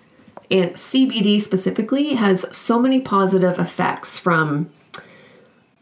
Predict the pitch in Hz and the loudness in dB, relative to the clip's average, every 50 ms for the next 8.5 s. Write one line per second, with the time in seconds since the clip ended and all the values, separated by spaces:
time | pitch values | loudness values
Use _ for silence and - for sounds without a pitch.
0 | _ - 185 165 160 170 170 180 - - - - 233 220 214 208 214 208 208 208 | _ 0 0 2 4 4 2 2 0 -2 -4 -2 0 2 2 4 4 4 4 4
1 | 196 - 160 - - 190 190 196 202 196 196 196 196 196 190 196 190 190 185 185 | 2 2 -2 0 2 2 4 4 4 4 4 4 4 4 4 4 4 2 2 0
2 | - - - - - 180 165 160 156 151 - - - 180 165 - 202 175 165 160 | -4 -6 -8 -4 0 0 2 2 0 0 -4 -4 -4 -4 -2 0 0 0 0 0
3 | 156 - - - 196 196 196 196 208 208 208 208 208 208 202 202 - - - - | -2 -4 -2 2 2 4 4 4 2 2 2 4 4 2 2 0 -4 -6 -4 -2
4 | 170 156 151 160 185 175 - 196 190 185 175 170 - - - 190 185 180 185 - | -2 -2 0 -2 -2 0 2 2 2 2 0 -2 -4 -6 -4 -2 0 0 -2 -2
5 | - - - _ _ _ _ - - - 190 180 175 170 - - - 165 160 160 | -6 -12 -18 _ _ _ _ -10 -4 -2 0 0 0 0 -4 -6 -4 -4 -2 -2
6 | 160 160 165 160 160 160 160 151 156 160 160 170 185 214 240 262 - - _ _ | 0 0 0 0 -2 -2 -2 -2 -2 -2 0 0 0 0 0 -4 -8 -14 _ _
7 | _ - 196 208 202 202 190 196 - 190 185 185 190 190 196 185 - 190 185 190 | _ -2 -2 0 2 0 0 2 2 2 4 4 4 2 2 2 2 2 4 4
8 | 196 208 214 226 208 196 254 254 262 | 4 2 0 0 0 0 0 0 -2